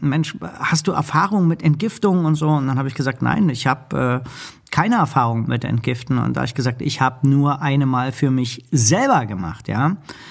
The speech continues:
Und, ähm, diese habe ich am Anfang des Jahres durchgeführt. Und, äh, die ging folgendermaßen. Also die setzte sich zusammen, es ging genau vierzehn, vierzehn Tage,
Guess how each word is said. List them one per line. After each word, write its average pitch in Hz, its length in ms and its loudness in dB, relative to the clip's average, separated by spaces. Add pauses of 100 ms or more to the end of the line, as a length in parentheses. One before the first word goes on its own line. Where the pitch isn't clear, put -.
(300)
Und, 143 460 2
ähm, 139 460 0 (240)
diese 190 240 2
habe 180 160 0
ich 170 140 -2
am 151 120 0
Anfang 170 540 0 (240)
des 147 140 2
Jahres 147 400 0
durchgeführt. - 640 -8 (520)
Und, 135 360 0
äh, 131 280 0 (960)
die 143 360 2 (240)
ging 165 200 2
folgendermaßen. 123 840 0
Also 113 240 -2
die 120 180 -2
setzte 156 360 0
sich 156 220 0
zusammen, 160 460 0
es 165 140 -2
ging 151 180 2
genau 143 280 0
vierzehn, 151 1080 0
vierzehn 156 480 0
Tage, 123 580 0